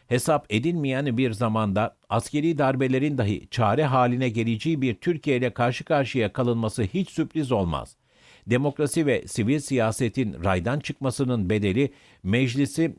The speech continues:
bir iki yıllığına kapatmakla ödenmez.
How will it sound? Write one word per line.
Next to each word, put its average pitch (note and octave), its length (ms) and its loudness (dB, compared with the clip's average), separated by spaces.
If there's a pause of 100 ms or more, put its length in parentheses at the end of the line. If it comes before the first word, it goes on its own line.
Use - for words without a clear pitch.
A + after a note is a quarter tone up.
bir C3+ 260 0
iki A2 240 -6
yıllığına C3+ 540 2
kapatmakla C#3+ 640 -2
ödenmez. F#2+ 580 0